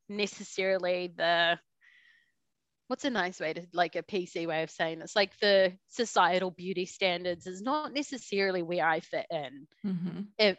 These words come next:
Speaker 1: like, from the, an outside person looking in. So if you just saw me from a distance, you wouldn't think, <clears throat> "That girl can do that." But by doing,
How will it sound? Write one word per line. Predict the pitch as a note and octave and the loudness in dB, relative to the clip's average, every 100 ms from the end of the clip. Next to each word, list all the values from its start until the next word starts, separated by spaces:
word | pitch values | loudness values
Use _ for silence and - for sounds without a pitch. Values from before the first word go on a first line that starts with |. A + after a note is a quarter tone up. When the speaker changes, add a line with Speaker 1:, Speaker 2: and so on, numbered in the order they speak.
| _ - | _ -4
Speaker 1:
like, | E3+ - | -4 -4
from | - F#3+ | -6 -4
the, | F3+ - | -6 -8
an | G3 | -4
outside | F#3 F#3 - F3 | -2 -2 -2 -4
person | - E3+ - D#3+ | -4 -10 -8 -10
looking | E3 - D#3+ | -10 -10 -14
in. | C#3+ D#3+ | -14 -12
So | - G#3 | -2 -2
if | G3+ | 0
you | B3+ D4+ | -2 -2
just | E4 - | -2 -6
saw | C4 | -8
me | G3+ | -6
from | A3 G#3 | -4 -6
a | G3 | -6
distance, | F#3 - G3 - | -8 -8 -10 -8
you | A3+ G#3 | -10 -2
wouldn't | A#3 A3+ G#3+ | -2 -2 -2
think, | G#3 G3 G3+ - _ C#4 | 0 0 -2 -18 _ -2
<clears throat> | D4 C#4+ B3+ G3+ - - - _ _ _ _ _ _ _ - | 2 6 6 4 -6 -20 -20 _ _ _ _ _ _ _ -2
"That | A#3 A3+ F3+ | 4 4 2
girl | G3+ F3+ F3 F3 F3 _ _ _ - | 0 2 2 -2 -8 _ _ _ -10
can | - G3 F#3 F3+ | 0 2 2 0
do | E3+ D#3+ D3 | -4 -4 -4
that." | D#3 D3 - _ _ _ _ _ _ _ _ _ _ - | -4 -4 -8 _ _ _ _ _ _ _ _ _ _ 2
But | F3+ - _ - - _ _ _ _ _ _ _ - _ _ _ _ _ _ _ _ _ G#3 _ - | 4 4 _ -16 -16 _ _ _ _ _ _ _ -20 _ _ _ _ _ _ _ _ _ -20 _ 2
by | F#3 A3 | 4 4
doing, | A3+ F3+ E3+ E3+ E3 D#3+ | 4 0 0 -2 -4 -8